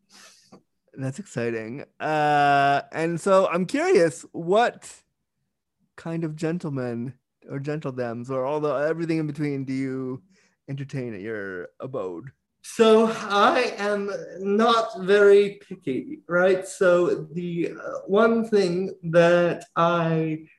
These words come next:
Speaker 2: am completely upfront about is my disability, because, like, I cannot hide this. I cannot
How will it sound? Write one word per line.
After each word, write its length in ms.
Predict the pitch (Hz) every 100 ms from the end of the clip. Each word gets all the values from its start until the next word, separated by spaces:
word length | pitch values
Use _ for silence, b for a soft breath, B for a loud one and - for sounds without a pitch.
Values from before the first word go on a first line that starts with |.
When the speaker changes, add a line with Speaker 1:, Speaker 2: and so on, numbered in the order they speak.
| _ -
Speaker 2:
am 420 | 151 147 151 -
completely 720 | 165 165 165 202 208 190 190
upfront 520 | 160 165 - 196 180
about 560 | 156 143 127 123 101 _ b b _
is 400 | 160 160 151 147
my 200 | 160 147
disability, 720 | 147 151 139 143 175 220 285 - - _ _ b b b
because, 540 | 170 165 170 165 160 - - - - - -
like, 380 | 180 170 - -
I 100 | 165
cannot 480 | 165 180 180 170 -
hide 400 | 170 170 147 123
this. 540 | 135 - - - - _ b b
I 100 | 156
cannot 680 | 151 175 175 170 156 156 -